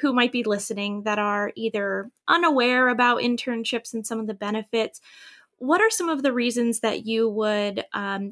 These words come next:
give to them to consider doing internships, or maybe some of the benefits outside of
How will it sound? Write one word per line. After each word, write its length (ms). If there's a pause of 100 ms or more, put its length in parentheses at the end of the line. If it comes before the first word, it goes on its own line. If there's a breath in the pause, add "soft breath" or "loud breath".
give 220
to 140
them 400
to 140
consider 400
doing 340
internships, 680
or 60
maybe 200
some 200
of 100
the 80
benefits 880
outside 480
of 260